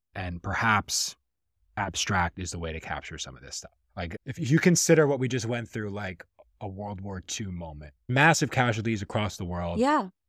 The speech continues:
Speaker 1: instability, political instability, you know, a
Speaker 2: Yeah.
Speaker 1: war that's very frightening.
Speaker 2: And giant geopolitical
Speaker 1: Chi-,
Speaker 2: shifts.
Speaker 1: China, like, just,
Speaker 2: Yeah.
Speaker 1: just huge shifts. The movement that came from then was Pollock,
Speaker 2: Abstract
Speaker 1: Pollock and the guys in
Speaker 2: expressionism.
Speaker 1: New York creating.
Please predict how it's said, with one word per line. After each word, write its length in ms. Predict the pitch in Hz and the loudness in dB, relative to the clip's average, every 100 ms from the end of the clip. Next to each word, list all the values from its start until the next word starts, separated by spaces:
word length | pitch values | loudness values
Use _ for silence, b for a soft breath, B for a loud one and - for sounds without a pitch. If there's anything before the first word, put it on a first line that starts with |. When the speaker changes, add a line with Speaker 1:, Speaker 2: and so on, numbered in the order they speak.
| _ | _
Speaker 1:
instability, 1120 | 117 123 - - 113 117 107 95 92 90 87 _ | -6 -4 -6 -6 -4 -2 -2 -4 -4 -6 -10 _
political 360 | - 117 127 117 | -2 0 2 2
instability, 880 | 120 - 104 101 98 92 87 87 87 _ _ _ _ _ _ _ | 0 0 -2 -2 -4 -4 -4 -6 -10 _ _ _ _ _ _ _
you 80 | 98 | -20
know, 80 | 90 87 - | -20 -12 -4
a 40 | |
Speaker 2:
Yeah. 240 | 339 359 | -2 2
Speaker 1:
war 440 | 135 135 117 101 95 | 6 6 4 0 -4
that's 180 | 95 - | -6 -6
very 220 | 110 98 | -4 -4
frightening. 540 | - 165 139 117 110 - _ _ _ _ _ _ - | -2 -2 -2 -4 -10 -12 _ _ _ _ _ _ -6
Speaker 2:
And 120 | 381 | -2
giant 460 | 320 330 392 381 | 2 2 2 -2
geopolitical 460 | - 247 233 - 202 - 202 | -6 -4 -4 0 0 0 0
Speaker 1:
Chi-, 0 | |
Speaker 2:
shifts. 120 | - | 2
Speaker 1:
China, 680 | - 127 135 135 131 127 131 | 6 6 8 6 6 6 4
like, 140 | 127 | 2
just, 180 | 123 131 - | 2 2 6
Speaker 2:
Yeah. 80 | |
Speaker 1:
just 200 | 143 170 | 6 6
huge 220 | 156 147 131 | 6 6 4
shifts. 680 | - 170 123 110 - - - _ _ - 131 | 6 8 6 2 -6 -8 -12 _ _ -20 -8
The 60 | 135 | -2
movement 400 | 131 143 139 120 | 2 2 0 -2
that 140 | 113 | -4
came 240 | - 120 | -4 -6
from 220 | 110 110 101 | -4 -6 -4
then 340 | 95 95 92 | -4 -4 -6
was 600 | 90 85 85 80 - - - | -6 -6 -6 -8 -10 -12 -4
Pollock, 200 | 190 170 | -2 0
Speaker 2:
Abstract 260 | 180 190 196 | -2 -4 -2
Speaker 1:
Pollock 180 | 190 185 | 0 0
and 180 | 190 | 0
the 60 | 196 | 0
guys 220 | 180 127 | -2 -2
in 80 | - | -4
Speaker 2:
expressionism. 20 | |
Speaker 1:
New 80 | 87 | -4
York 280 | 82 78 80 | -4 -6 -8
creating. 380 | - 87 85 80 | -10 -10 -10 -14